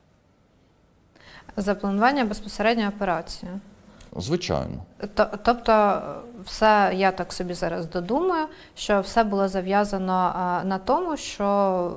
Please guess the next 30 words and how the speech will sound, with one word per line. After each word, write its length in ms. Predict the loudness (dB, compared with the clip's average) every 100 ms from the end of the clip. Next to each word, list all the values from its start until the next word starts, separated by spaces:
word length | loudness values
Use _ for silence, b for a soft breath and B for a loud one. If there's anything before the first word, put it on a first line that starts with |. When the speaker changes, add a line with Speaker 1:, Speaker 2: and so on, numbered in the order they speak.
| -2
Speaker 1:
ну, 200 | -2 -2
була 340 | -2 4 4
погано 340 | 4 0 0 -2
спланована 560 | -4 -4 -2 -4 -6
операція, 440 | -4 0 0 0 -4
в 40 |
результаті 440 | -4 -2 -2 -2
якої 300 | -4 0 0
були 380 | 0 0 0 0
великі 360 | 0 -2 -2 -6
втрати? 420 | -8 -6 -6 -10 -12 0
Speaker 2:
Мені 420 | 4 6 6 6
здається, 760 | 4 4 4 2 0 0 0 0 -6
що 240 | -6 -6
так. 420 | -6 -8 -8 -14 _ _ _ _ _ _ -20 -20 -20 -20 -20 -20 -12 0
Ну, 360 | 2 4 2
ще 220 | 2 2 2
раз 180 | 2
кажу, 320 | 0 0 2 -2
що 500 | 2 2 4 2 2
я 280 | 2 2 2
не, 280 | 2 2 2
е, 40 | -2 B B B -10
офіцер, 800 | -6 -2 -2 -4 0 2 4 2
я 260 | 2 2 2
не 160 | 0
приймав 400 | 0 2 2 2 -2
участь 340 | -8 -8 -10
в 60 | -8
плануванні, 840 | -2 0 0 2 2 2 0 -2